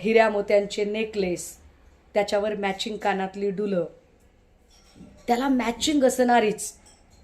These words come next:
अत्यंत झोकातली पर्स, हातात हिऱ्या मोत्यांच्या बांगड्या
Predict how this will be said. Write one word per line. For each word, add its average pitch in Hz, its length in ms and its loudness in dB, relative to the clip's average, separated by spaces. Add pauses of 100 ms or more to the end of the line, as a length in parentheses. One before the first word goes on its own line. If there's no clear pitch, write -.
(140)
अत्यंत - 560 2 (540)
झोकातली - 1160 2
पर्स, 214 680 2 (760)
हातात 214 400 0
हिऱ्या 208 260 2
मोत्यांच्या 190 520 -4
बांगड्या 202 600 -2